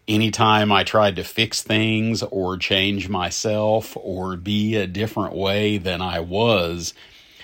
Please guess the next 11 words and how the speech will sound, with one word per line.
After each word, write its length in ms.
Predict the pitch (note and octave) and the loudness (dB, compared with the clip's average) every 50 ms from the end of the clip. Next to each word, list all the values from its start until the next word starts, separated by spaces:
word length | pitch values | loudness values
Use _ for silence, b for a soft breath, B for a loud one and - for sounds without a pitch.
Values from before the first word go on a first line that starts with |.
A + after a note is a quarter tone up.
| B B B - | B B B 0
never 720 | F#2+ F#2+ G2+ G#2 G#2+ G#2+ G#2 G2+ G#2+ G#2+ G#2+ A2 G#2+ G#2+ G#2 | 2 4 6 6 6 6 6 4 2 2 2 2 2 0 -2
really 680 | A2+ A#2 F#2+ F#2 F#2+ G2 G2+ G#2 G#2 G2+ G2 G2 G2+ | -4 -6 -6 -2 2 4 4 4 4 2 0 0 -2
brought 420 | F#2 F2 G2 F#2+ F#2+ G2 G2+ G2 F#2+ | -2 -2 0 2 4 6 6 4 2
about 440 | F2 F2 F#2+ F#2+ G2 G2 F#2+ - - | 2 2 4 6 6 6 4 2 -2
the 80 | E2 | -10
peace 420 | - - - F#2+ F#2+ F#2+ F#2 - - | -8 -6 -6 -4 -4 -4 -4 -6 -6
that 160 | - F#2 F2+ | -4 -4 -2
I 140 | F#2+ F#2 F#2 | -2 -2 -2
was 200 | E2 F2 E2+ - | -2 -4 -4 -4
looking 380 | F2+ F#2+ F2+ - - F2 E2 D#2+ | -6 -6 -6 -6 -6 -6 -6 -6
for. 340 | - D#2 D2 D2+ D#2 D2+ | -10 -10 -10 -10 -10 -12